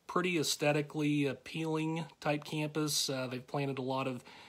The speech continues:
trees, shrubs, keep it well maintained. Uh, I like the fact that it's got enough size to it to feel like a campus, but yet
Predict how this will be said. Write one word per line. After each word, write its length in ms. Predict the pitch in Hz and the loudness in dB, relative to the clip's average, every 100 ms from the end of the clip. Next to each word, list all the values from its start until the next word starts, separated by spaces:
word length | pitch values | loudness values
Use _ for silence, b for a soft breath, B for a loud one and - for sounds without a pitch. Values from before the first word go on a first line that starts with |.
| B | B
trees, 440 | - 156 156 160 151 | -2 2 2 2 0
shrubs, 520 | - 147 147 143 143 | 2 2 2 2 -2
keep 240 | 143 139 | -4 -4
it 120 | 135 | -4
well 260 | 131 135 135 | -2 0 2
maintained. 800 | 135 127 117 156 147 151 151 147 B B B B - | 0 -2 -4 -2 2 2 2 0 B B B B -8
Uh, 40 | |
I 160 | 135 131 | -4 -2
like 340 | 135 165 202 | 4 4 4
the 80 | 196 | 0
fact 500 | 160 165 160 160 - | -2 0 2 0 0
that 160 | 147 139 | 0 2
it's 420 | 135 - - - | 2 0 -2 -2
got 460 | 151 151 156 147 143 | 0 2 2 0 -2
enough 300 | 143 151 147 | 0 2 4
size 460 | - 160 170 160 | 4 4 4 0
to 220 | - 165 | 0 -2
it 120 | 160 156 | -2 -2
to 120 | 135 | -4
feel 460 | - - 151 170 | -4 -2 0 0
like 300 | 175 170 165 | 0 -2 -2
a 20 | 151 | -8
campus, 640 | - 165 165 165 165 - | -6 -6 -4 -4 -2 -2
but 220 | 147 135 | -2 -2
yet 360 | 143 143 143 | 0 0 0